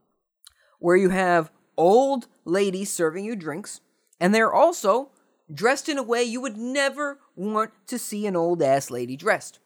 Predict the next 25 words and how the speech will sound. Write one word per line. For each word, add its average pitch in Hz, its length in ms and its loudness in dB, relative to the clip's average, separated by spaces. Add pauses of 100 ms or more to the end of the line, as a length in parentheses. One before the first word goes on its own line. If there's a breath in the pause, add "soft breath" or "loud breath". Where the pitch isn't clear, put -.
(1500)
Serving 147 400 -8
you 185 60 -8
drinks. 240 400 -10 (1900)
You 127 140 -14
know, 170 280 -12
uh, 110 340 -8 (240)
they, 117 380 -12
they've 110 280 -14 (280)
been 120 140 -10
working 123 300 -8
in 113 100 -8
Vegas 117 460 -12 (300)
since - 280 -14
the - 100 -16
sixties. - 720 -12 (1120)
Probably 123 420 -10
chain 135 340 -10
smokers 156 460 -12
because, 117 460 -16
you 117 80 -10
know, 143 240 -8 (420)
of - 140 -20
course 127 340 -10
you 143 140 -8
are. 143 240 -8